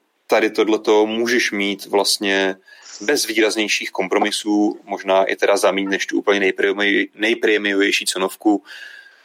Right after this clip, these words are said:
A je otázka samozřejmě, jak to bude teďka doplňovaný ještě teda tím nějakým áčkovým Pixelem, který víme, že nás asi čeká přibližně do měsíce. Ten asi bude stát pravděpodobně tři sta padesát dolarů, co jsem viděl spekulace.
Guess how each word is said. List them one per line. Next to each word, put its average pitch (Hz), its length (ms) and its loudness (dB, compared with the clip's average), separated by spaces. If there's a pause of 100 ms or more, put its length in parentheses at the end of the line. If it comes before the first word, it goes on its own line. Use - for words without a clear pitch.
(240)
A 98 120 2
je 110 60 4
otázka 110 420 2
samozřejmě, 104 320 0
jak 98 100 -2
to 110 80 -2
bude 104 180 2
teďka - 240 -4
doplňovaný 101 600 0
ještě 107 260 -4
teda 98 220 0
tím 101 160 -6
nějakým 95 380 0
áčkovým 95 480 0
Pixelem, 95 500 0
který 95 280 0
víme, 92 300 -2
že 92 100 -4
nás 92 240 2
asi - 200 -2
čeká 92 320 0
přibližně 92 360 -2
do 90 80 -4
měsíce. - 480 -6 (920)
Ten 104 240 0
asi - 180 0
bude 101 180 0
stát 101 220 2
pravděpodobně 98 580 0
tři - 140 -6
sta - 120 -4
padesát 95 380 0
dolarů, 95 500 0 (480)
co 117 100 -4
jsem 95 200 0
viděl 92 200 0
spekulace. 90 680 0